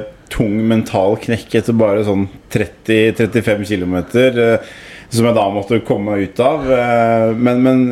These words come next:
utrolig nok, på, på seksti kilometer så, så løsna det, eh, mentalt. Og da, liksom, der og da så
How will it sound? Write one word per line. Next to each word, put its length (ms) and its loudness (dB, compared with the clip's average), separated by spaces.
utrolig 440 2
nok, 240 -2
på, 140 2
på 140 0
seksti 480 -2
kilometer 640 0
så, 160 2
så 260 -2
løsna 420 -2
det, 180 2
eh, 720 2
mentalt. 560 0
Og 80 -4
da, 140 2
liksom, 380 2
der 340 2
og 80 -2
da 120 4
så 180 -4